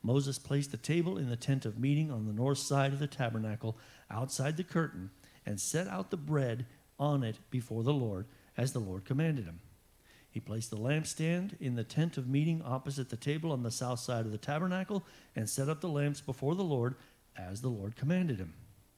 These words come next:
Moses placed the gold altar in the tent of meeting in front of the curtain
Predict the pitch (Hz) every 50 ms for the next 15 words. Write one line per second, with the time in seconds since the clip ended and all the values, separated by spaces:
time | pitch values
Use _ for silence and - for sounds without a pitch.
0 | _ _ _ _ _ _ - - - - - - - 151 156 160 147 143 135 -
1 | - 147 151 147 139 - 143 117 120 117 143 175 185 170 160 165 165 - 170 160
2 | - - - 98 92 92 92 - - 127 135 156 165 - - - 160 - 165 156
3 | 143 135 135 143 147 135 101 98 - - 127 147 175 196 202 202 190 - 165 147
4 | 127 127 127 135